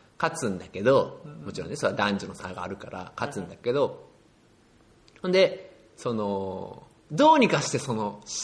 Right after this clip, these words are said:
Speaker 1: ムービーを撮っていましたよっていうことを、あの、言わないといけないじゃないですか。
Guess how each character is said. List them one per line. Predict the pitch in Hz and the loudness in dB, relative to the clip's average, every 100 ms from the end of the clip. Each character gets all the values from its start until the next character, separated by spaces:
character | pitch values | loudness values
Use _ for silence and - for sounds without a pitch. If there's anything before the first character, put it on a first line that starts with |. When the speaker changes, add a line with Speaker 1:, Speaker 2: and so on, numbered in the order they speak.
| - - - _ | -8 -10 -14 _
Speaker 1:
ム | 175 254 262 | 0 2 4
ー | |
ビ | 254 | 4
ー | |
を | 240 | 4
撮 | 294 | 4
っ | 285 - | 0 2
て | 202 | 4
い | 156 | 6
ま | 190 | 4
し | 240 | 2
た | - 170 | 4 4
よ | 110 131 160 | 6 4 2
っ | |
て | - | 0
い | 110 113 | 0 0
う | |
こ | 135 | 0
と | 135 98 | -2 4
を、 | 104 110 92 - - - _ _ _ _ _ | 6 6 4 -2 -18 -20 _ _ _ _ _
あ | 101 | -12
の、 | 101 | -4
言 | 110 180 | 2 6
わ | 233 | 6
な | 233 | 6
い | 156 | 2
と | |
い | 104 | 0
け | 92 | -6
な | |
い | 85 | -10
じ | |
ゃ | 82 | -14
な | |
い | - | -16
で | |
す | - | -18
か。 | - | -18